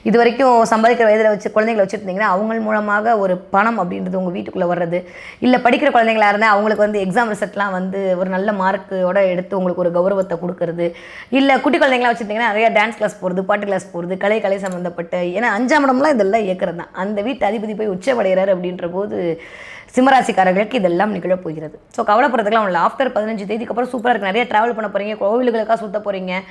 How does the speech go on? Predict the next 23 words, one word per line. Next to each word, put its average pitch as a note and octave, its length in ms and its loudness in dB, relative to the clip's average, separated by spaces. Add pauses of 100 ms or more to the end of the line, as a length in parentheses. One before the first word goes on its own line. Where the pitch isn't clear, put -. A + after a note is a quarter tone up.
(360)
குலதெய்வ B3 360 2
கோவில் G#3+ 180 -4
வழிபாடை G#3 420 -2
பண்ண G3 240 -4
போகிறீர்கள். F3 640 -4 (320)
அஹ், E3+ 80 -8
எக்-, F3+ 360 -6
எக்ஸ்ட்ராடனரியான B3 680 0
டைம் F#3+ 240 -2
பீரியடா - 20 -4
இருக்குங்க. E3 460 -4 (120)
சொல்ற F3+ 240 -2
மாதிரிலாம் G3+ 360 -4
ஒண்ணும் E3+ 380 -4
இல்ல. E3+ 240 -6
ஆனா F#3+ 140 -6
எதுல F#3 320 -2
கவனம்னா, G3 320 -2
முதல் A#3 340 -2
பதினைந்து F#3 360 0
நாட்கள் C4 400 -2 (460)
உடல் C#4 360 4
ரீதியான, C#4 720 4